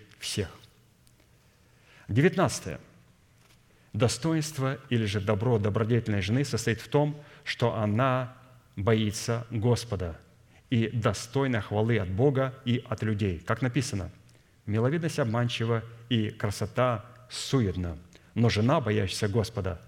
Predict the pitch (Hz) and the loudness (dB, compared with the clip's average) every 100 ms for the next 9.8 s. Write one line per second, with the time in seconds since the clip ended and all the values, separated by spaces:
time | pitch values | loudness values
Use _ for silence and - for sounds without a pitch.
0 | - - _ - 98 113 - 104 90 - | -20 -20 _ -12 -2 0 0 -2 -2 -4
1 | 110 101 82 - - _ _ _ _ _ | -2 0 -2 -12 -20 _ _ _ _ _
2 | _ _ - 95 107 107 87 - - - | _ _ -8 -2 0 0 -2 -8 -20 -20
3 | _ - 101 92 92 87 101 - 101 82 | _ -8 -4 -2 -4 -2 -2 2 0 -2
4 | - - _ _ - 95 107 98 - 92 | -16 -20 _ _ -6 0 2 0 -2 -6
5 | - 87 151 151 143 143 135 - - _ | -6 0 0 0 -4 -4 -6 -10 -20 _
6 | _ - 107 101 - - 123 120 117 - | _ -6 -2 0 -2 -2 -2 0 -2 -6
7 | - 104 101 104 101 - _ - 107 95 | -6 -2 0 0 -4 -8 _ -8 -4 0
8 | 123 139 - 131 135 - 113 113 120 117 | 0 -2 -4 -2 -2 -4 -6 -2 -4 -4
9 | - - - 110 110 104 87 - | -8 -20 -6 -2 0 0 -2 -6